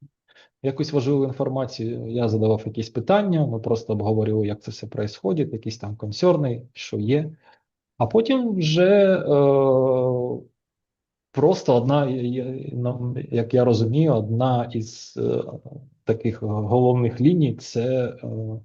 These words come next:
якось, е, не то, що пояснити, а розказати, чому ти хочеш отримати і чому ти вартий отримати цей грант.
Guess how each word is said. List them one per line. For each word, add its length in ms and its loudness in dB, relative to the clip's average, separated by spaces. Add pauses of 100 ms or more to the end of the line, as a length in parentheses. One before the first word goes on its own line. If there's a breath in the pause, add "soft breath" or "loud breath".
(920 loud breath)
якось, 720 -4
е, 40 -6 (960)
не 220 -4
то, 140 2
що 200 -4
пояснити, 800 2
а 240 2 (1160)
розказати, 1400 2
чому 340 4
ти 100 2
хочеш 640 -2 (100)
отримати 580 -2
і 40 -6
чому 280 -6
ти 120 -2
вартий 380 2
отримати 880 -6 (340)
цей 160 -6
грант. 300 -8